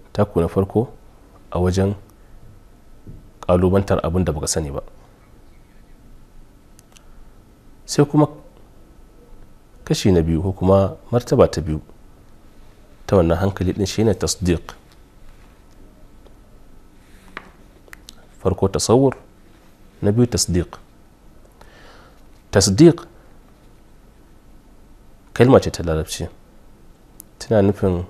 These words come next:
gaskatawa. Amma istilahi ne a nan, a wannan fanni ɗin. Abin da ake nufi da shi, misdaƙi.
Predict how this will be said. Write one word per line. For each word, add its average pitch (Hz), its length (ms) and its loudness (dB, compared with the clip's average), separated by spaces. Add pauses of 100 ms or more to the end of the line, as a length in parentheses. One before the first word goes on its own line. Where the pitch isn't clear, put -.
(260)
gaskatawa. 82 680 -4 (1900)
Amma 98 240 0
istilahi 98 540 0
ne 82 100 0
a 62 100 -6
nan, 76 120 -6 (120)
a - 60 -8
wannan 85 220 -4
fanni 82 300 -4
ɗin. - 140 -14 (800)
Abin 101 140 0
da 92 80 2
ake 95 160 0
nufi 95 220 0
da 78 100 -4
shi, 135 240 -4 (520)
misdaƙi. 101 600 0